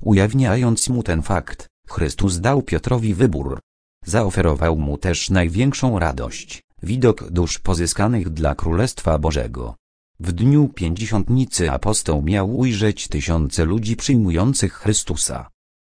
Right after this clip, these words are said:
Miał dokonywać cudów w imieniu Jezusa i uwielbić Go wobec tysięcy ludzi.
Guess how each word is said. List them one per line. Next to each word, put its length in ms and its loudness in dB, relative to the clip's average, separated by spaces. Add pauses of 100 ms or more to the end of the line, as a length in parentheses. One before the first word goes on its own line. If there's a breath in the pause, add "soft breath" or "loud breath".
Miał 340 2
dokonywać 680 0
cudów 520 2
w 80 -4
imieniu 500 4
Jezusa 540 -2
i 120 -2
uwielbić 640 0
Go 160 2
wobec 400 -2
tysięcy 500 -4
ludzi. 420 -6